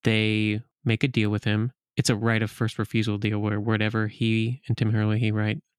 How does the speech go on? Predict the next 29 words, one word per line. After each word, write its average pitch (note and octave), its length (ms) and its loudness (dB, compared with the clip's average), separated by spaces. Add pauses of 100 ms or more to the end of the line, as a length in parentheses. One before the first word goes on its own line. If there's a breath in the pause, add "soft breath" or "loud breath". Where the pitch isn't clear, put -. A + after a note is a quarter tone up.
whatever A2 240 0
Happy A2 220 0
Madison G#2+ 340 0
Productions - 420 -2
has, G#2+ 280 -2 (340)
it A#2 180 0 (160)
by A2 180 2
contract G#2+ 500 -2
goes G2+ 220 -2
to - 80 -4
Sony G#2 360 0
first. C3 360 -6 (100)
And A#2+ 120 4
then G#2+ 120 2
they G#2 80 2
can G2+ 140 -2
say G#2 140 -2
no, C3 260 2
and C3 100 2
then A2 120 0
they G2+ 80 -2
can G#2 220 -2
sell G#2+ 200 0
it G#2 80 -10
to - 80 0
another G#2+ 220 -2
studio. A2+ 520 0 (160)
But A2+ 120 2
it's - 260 -2